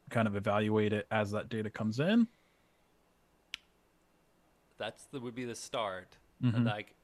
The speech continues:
Speaker 2: this, again, especially if they're concerned,
Speaker 1: Yeah.
Speaker 2: you better be getting that data.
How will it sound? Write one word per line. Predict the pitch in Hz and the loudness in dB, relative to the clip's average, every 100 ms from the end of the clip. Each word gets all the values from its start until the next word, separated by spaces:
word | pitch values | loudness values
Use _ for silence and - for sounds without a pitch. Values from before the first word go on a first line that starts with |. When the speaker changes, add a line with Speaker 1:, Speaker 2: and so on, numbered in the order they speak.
| _ | _
Speaker 2:
this, | 123 - - _ | -10 -10 -10 _
again, | 113 110 95 | -12 -8 -8
especially | 90 - 123 127 - 120 110 - | -8 -8 -4 -4 -4 -6 -8 -2
if | 156 170 | -2 0
they're | 208 196 | -2 -2
concerned, | 190 151 - 190 156 117 113 117 _ _ | -6 -10 -10 -8 -6 -8 -10 -16 _ _
Speaker 1:
Yeah. | 139 117 67 | 2 2 0
Speaker 2:
you | 117 | -6
better | 120 117 | -6 -4
be | 113 | -6
getting | 110 98 | -6 -8
that | 92 | -10
data. | 92 95 87 | -8 -12 -12